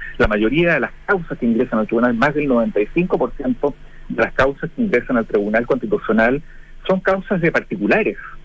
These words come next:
no son causas, eh, que tienen que ver con controles de, de constitucionalidad de ley ni nada por el estilo. Eso es un,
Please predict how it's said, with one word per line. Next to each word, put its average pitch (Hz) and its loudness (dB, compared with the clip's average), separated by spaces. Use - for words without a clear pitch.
no 185 4
son 214 0
causas, 208 -2
eh, 143 0
que - -2
tienen 165 2
que 143 2
ver 147 2
con - -2
controles 135 0
de, 127 2
de 113 -2
constitucionalidad 107 2
de 110 2
ley 139 0
ni 127 0
nada 139 2
por 147 -2
el 117 0
estilo. 165 0
Eso 165 -4
es - -10
un, 127 2